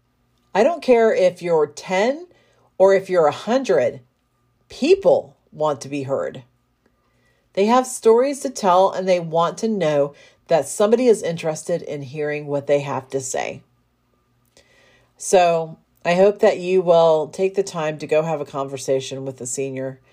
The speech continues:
And if that senior wants to tell more people their story, have them reach out to me and let's do a podcast with them. Hey, embrace the senior.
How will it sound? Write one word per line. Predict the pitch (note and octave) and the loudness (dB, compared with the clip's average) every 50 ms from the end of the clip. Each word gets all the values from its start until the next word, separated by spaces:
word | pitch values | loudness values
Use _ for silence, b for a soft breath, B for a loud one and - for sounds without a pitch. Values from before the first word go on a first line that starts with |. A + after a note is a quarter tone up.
| b b b b b b b b _ | b b b b b b b b _
And | D3+ D3+ D3+ D3 D3 D3+ D3 D3 C#3+ C#3+ D3 C#3+ C#3+ B2+ - - | -4 -2 0 0 0 0 0 2 0 0 0 -2 -4 -8 -10 -6
if | - D3+ D3+ D3 C#3+ C#3+ C#3 C#3+ C#3 B2 - _ _ _ | -2 2 4 4 6 6 4 4 2 -2 -8 _ _ _
that | - D#3 D3 - - | -4 -4 -4 -4 -4
senior | - D#3 D#3 D3+ D3 D3 D3 | -8 -10 -8 -6 -4 -4 -2
wants | D3+ D3+ C#3 C#3 D3+ D3+ - - | -2 -2 -2 -4 -4 -6 -8 -8
to | D#3 C#3+ | -8 -8
tell | - - D#3 D3 C#3+ C#3+ | -6 -4 -2 -2 -2 -4
more | C#3+ C#3+ C#3+ D3 D3+ D3 | -4 -2 0 0 0 -2
people | - D3+ D3 B2 - C#3 C3+ C#3 C#3 C#3 - _ | -2 -8 -8 0 2 4 4 4 2 0 -4 _
their | - C#3 C#3 | -2 -2 -2
story, | C3+ - - C#3+ C#3 C3+ C3 C3 C3+ C3 B2+ b b b b b | -2 -2 0 2 2 4 4 2 0 -2 -6 b b b b b
have | _ - C4+ C#4 | _ -2 -2 -2
them | D4 C#4 C4 | 0 0 0
reach | B3 B3 A#3+ - | 0 0 2 2
out | A3+ G#3 G#3+ A3 A3 | 4 4 4 2 -2
to | - - | -6 -4
me | E3 D#3 D3+ D3 D3 - - | -2 -2 -2 -2 -4 -8 -10
and | - D#3 | -10 -8
let's | E3 E3+ E3+ | -8 -8 0
do | - G3+ G3+ | 2 4 4
a | G3 | 4
podcast | G3 F#3 F3 F3+ G3+ G3 - D#3+ C#3 A#2 - - | 2 2 2 2 2 2 -2 -4 -4 -4 -4 -6
with | A#2 G#2+ A#2+ | -6 -6 -6
them. | - A2 G#2 C#3 D3+ - _ _ _ _ _ _ _ _ _ _ _ _ _ _ _ _ _ _ _ _ _ _ _ _ _ _ _ _ _ _ _ _ _ _ _ _ _ _ _ _ | -8 -10 -10 -10 -14 -18 _ _ _ _ _ _ _ _ _ _ _ _ _ _ _ _ _ _ _ _ _ _ _ _ _ _ _ _ _ _ _ _ _ _ _ _ _ _ _ _
Hey, | E3 E3 D3 C3+ B2 - _ _ _ _ _ _ _ _ _ _ _ _ | -4 -2 -2 -2 -4 -8 _ _ _ _ _ _ _ _ _ _ _ _
embrace | - D3+ C#3+ C#3+ D3+ D3+ E3 E3 E3 | -12 -12 -4 0 2 2 2 2 -2
the | - - D#3 | -6 -8 -8
senior. | D3 - E3+ D#3+ D#3+ D#3 D3 C#3 B2+ B2+ B2+ C3+ | -6 -4 -4 -4 -4 -4 -4 -4 -4 -4 -6 -10